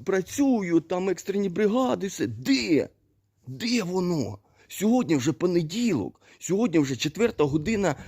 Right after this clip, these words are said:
дня чи вечора, як вже, вечора, мабуть, да? Нікого не було. Ну що це відбувається? Сім'я, блін,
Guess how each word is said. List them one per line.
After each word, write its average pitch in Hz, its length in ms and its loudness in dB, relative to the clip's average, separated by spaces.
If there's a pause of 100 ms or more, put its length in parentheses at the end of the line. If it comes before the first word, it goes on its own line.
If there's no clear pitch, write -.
(440)
дня 156 340 4
чи 147 140 2
вечора, 117 360 4
як 95 180 2
вже, 92 120 -6
вечора, 101 460 0
мабуть, 87 280 -8
да? 147 180 -4 (520)
Нікого 190 520 2
не 190 120 4
було. 160 360 0
Ну 214 120 0
що 226 200 -2
це 160 120 -10
відбувається? 160 720 -2 (280)
Сім'я, 185 560 2
блін, 104 320 0